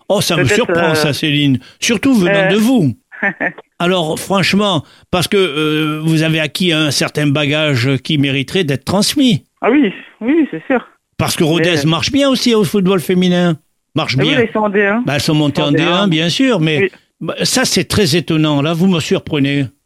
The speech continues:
Speaker 2: Ah. <laughs>
Speaker 1: Bon, ça viendra peut-être.
Speaker 2: Peut-être, on verra.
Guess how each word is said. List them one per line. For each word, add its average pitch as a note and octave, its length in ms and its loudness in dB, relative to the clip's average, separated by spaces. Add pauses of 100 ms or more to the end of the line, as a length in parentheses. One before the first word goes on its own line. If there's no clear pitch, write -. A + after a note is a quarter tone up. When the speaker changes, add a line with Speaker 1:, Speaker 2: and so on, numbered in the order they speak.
Speaker 2:
Ah. F3 180 0 (500)
<laughs> F#3 460 -4
Speaker 1:
Bon, D#3+ 200 0
ça E3+ 140 -2
viendra E3 340 0
peut-être. G#3+ 560 -4 (500)
Speaker 2:
Peut-être, A#3 440 -2 (240)
on F#3 120 -2
verra. F3+ 280 2